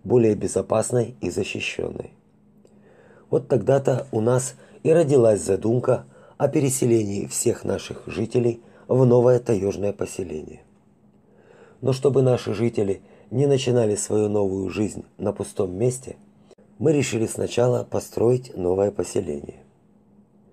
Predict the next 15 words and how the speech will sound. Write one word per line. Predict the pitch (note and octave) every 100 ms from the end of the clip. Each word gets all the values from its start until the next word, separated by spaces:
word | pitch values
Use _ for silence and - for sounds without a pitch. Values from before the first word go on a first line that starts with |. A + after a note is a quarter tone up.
| _ _ - _
Мы | A#2+ D#3
его | D3+ C#3
построили | A#2+ - C3 C#3 B2 F#2+ D#2
в | C#2+
самом | C#3+ C#3+ C3+
глухом | G#2+ G#2 - A#2+ -
Урмане, | F#2 G2 F2+ D#2+ - - _ _ _ -
куда | - A#2 A#2 -
даже | A2 G#2+ G#2+
охотники | - G#2+ B2 A#2+ G#2+ - F#2 -
вроде | F2+ G#2+ F2+
тебя | - F#2 G#2+ A2 - _ - G#2+
никогда | B2+ A#2+ G2 G2
не | G#2
забредают. | G2 G2+ G2+ F2+ D2 - -